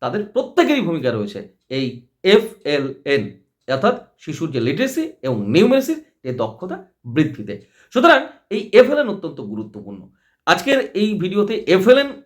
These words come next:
সংক্রান্ত গুরুত্বপূর্ণ আলোচনা, আহ, করলাম। তবে অবশ্যই যদি কোনো, আহ, ক্ষেত্র বাদ পড়ে যায় এফএলএন আলোচনায়, আপনার কমেন্ট বক্সে লিখুন এবং আজকের আলোচনাটি কেমন হয়েছে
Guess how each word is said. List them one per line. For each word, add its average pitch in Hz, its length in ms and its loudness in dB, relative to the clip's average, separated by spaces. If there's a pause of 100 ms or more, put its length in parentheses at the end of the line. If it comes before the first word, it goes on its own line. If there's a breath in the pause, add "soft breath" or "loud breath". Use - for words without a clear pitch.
সংক্রান্ত 165 480 -6
গুরুত্বপূর্ণ 233 680 -4
আলোচনা, 151 420 -2
আহ, 123 440 -2 (280)
করলাম। 180 400 2 (300 soft breath)
তবে 202 260 4
অবশ্যই 285 760 2
যদি 175 220 0
কোনো, 233 540 -4
আহ, 147 240 -2
ক্ষেত্র 190 560 -2
বাদ 143 240 4 (100)
পড়ে 208 180 -2
যায় 208 140 2
এফএলএন 180 320 -4
আলোচনায়, 156 360 -6
আপনার 156 200 -8
কমেন্ট 131 240 -6
বক্সে 120 200 -6
লিখুন 165 260 -4 (200 loud breath)
এবং 202 140 2
আজকের 214 280 4
আলোচনাটি 202 380 -2
কেমন 160 320 -2
হয়েছে 156 540 0